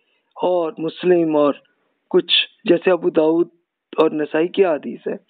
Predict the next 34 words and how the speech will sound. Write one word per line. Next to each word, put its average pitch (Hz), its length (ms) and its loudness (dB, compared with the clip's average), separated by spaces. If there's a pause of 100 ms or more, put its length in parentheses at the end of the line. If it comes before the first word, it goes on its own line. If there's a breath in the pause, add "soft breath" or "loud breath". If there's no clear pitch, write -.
(600 loud breath)
कि - 100 4
जैसे 196 280 0
रसूलुल्लाह 190 500 2
सल्लल्लाहु 180 340 0
अलैहि 165 100 -10
वसल्लम 180 240 -2
ने 190 120 2
मदीना 156 500 0
में 196 200 0 (1300)
के 185 180 2 (500)
घोड़ों 175 500 2 (460)
का 190 100 -2
मुकाबला 170 460 0
भी 226 120 -4
करवाया 156 440 -2
था। - 160 -20 (1400 soft breath)
इसी 202 220 2
तरह 220 280 0
रसूलुल्लाह 196 480 -2
सल्लल्लाहु 190 300 2
अलैहि 185 100 -6
वसल्लम 196 180 -2
ने 196 60 6
एक 175 120 0
देहाती 247 420 -2
के 214 160 2
साथ 175 300 -2 (720)
एक 208 240 2 (340)
दौड़ 190 340 2
की 190 280 -2 (300)
मुकाबला 175 440 -2
भी 233 140 -8
किया 139 320 -2
था - 160 -16